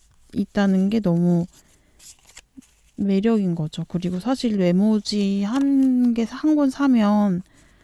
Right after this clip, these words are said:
너무 많아서 다 못 쓰는데, 여기는 이렇게 적당히 뭐 네 장, 다섯 장? 디자인 하나당 이렇게 구성돼 있으니까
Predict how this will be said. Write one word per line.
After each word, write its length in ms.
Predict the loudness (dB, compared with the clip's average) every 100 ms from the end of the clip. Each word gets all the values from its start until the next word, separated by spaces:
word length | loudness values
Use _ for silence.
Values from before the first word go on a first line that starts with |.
| _ _ _ _
너무 180 | 2 2
많아서 320 | 4 2 0
다 180 | -4 -4
못 140 | -4 -6
쓰는데, 540 | -2 2 2 4 2
여기는 320 | 0 0 -2
이렇게 180 | -4 -8
적당히 720 | -16 -16 -4 0 2 2 0
뭐 180 | -2 -6
네 180 | -2 -2
장, 140 | 0
다섯 320 | -4 -4 -6 -4
장? 180 | -4 -4 -8 -20 _ _ -20 -20 -20
디자인 320 | -10 -2 0 2
하나당 580 | 2 2 0 -2 -2 -4
이렇게 280 | -6 -6 -10
구성돼 460 | -8 0 2 2 0
있으니까 720 | -2 -2 -2 -2 -2 -2